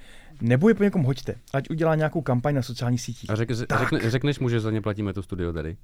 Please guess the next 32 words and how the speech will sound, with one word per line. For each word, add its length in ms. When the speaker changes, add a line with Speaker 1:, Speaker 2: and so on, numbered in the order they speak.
Speaker 1:
Co 120
se, 140
to, 120
k 80
tomu 140
se 80
dostanu, 260
aby 120
to 80
nebylo, 260
že 80
jsme 140
jenom, 260
co 140
to 120
jako 160
žerou, 300
ale, 260
eh, 60
Speaker 2:
Mhm. 100
Speaker 1:
k 20
tomu 140
se 100
dostanu. 280
Eh, 160
a 40
už 140
se 80
nedostanu 340
nikdy. 180
Speaker 2:
Sorry. 220
Speaker 1:
Dostanu. 240